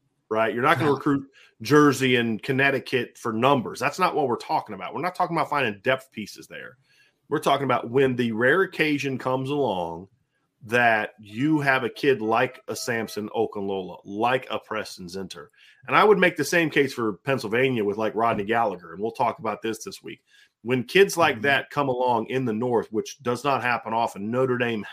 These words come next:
Speaker 1: has to have a high, high batting percentage for those kind of guys. They have
Speaker 2: Agreed.
Speaker 1: to. And, you know, that, that's, that's why, that's what makes,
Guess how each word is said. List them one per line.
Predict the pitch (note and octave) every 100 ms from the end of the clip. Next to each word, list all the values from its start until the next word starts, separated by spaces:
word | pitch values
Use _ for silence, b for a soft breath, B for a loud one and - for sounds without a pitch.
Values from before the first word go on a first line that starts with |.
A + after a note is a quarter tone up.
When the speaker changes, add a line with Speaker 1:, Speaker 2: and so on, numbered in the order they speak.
| -
Speaker 1:
has | B2+ C3+ B2+
to | -
have | A2+ A2 G2+
a |
high, | - A2+ A2 G2+
high | G2 G2
batting | F#2+ F2+ F2
percentage | - - E2 A#1 -
for | -
those | A#1+ -
kind | B1+
of | A1+
guys. | B1 A#1+ - _ b b b b
They | G#2+
have | B2 F3
Speaker 2:
Agreed. | - G#2
Speaker 1:
to. | - _ _ _ _ _ -
And, | A#2 A2+ A2 G2+ G2 F2+ - _ -
you | A#2+
know, | A2
that, | A2 B2
that's, | A#2+ B2 - -
that's | C3 B2 -
why, | B2 A2+
that's | - C3+ -
what | C3
makes, | B2+ C3 - - -